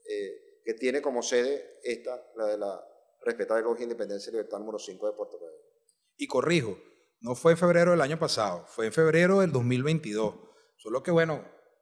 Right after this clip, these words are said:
Speaker 2: el tiempo está pasando, yo, como yo digo, está pasando los días de dos en dos y, y, y a veces uno se pierde, ¿no?
Speaker 1: Así es.
Speaker 2: Cuando va a, a sacar cuenta de la fecha.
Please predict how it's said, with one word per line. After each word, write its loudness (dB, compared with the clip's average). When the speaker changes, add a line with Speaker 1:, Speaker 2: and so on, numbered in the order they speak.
Speaker 2:
el -14
tiempo -8
está -4
pasando, 4
yo, 0
como -4
yo 0
digo, 2
está 0
pasando 0
los 6
días 4
de 4
dos 4
en 2
dos 6
y, 4
y, -4
y 0
a 2
veces -2
uno -4
se -4
pierde, 2
¿no? 0
Speaker 1:
Así -10
es. -8
Speaker 2:
Cuando 2
va 4
a, -2
a 0
sacar -2
cuenta 4
de 8
la 2
fecha. -4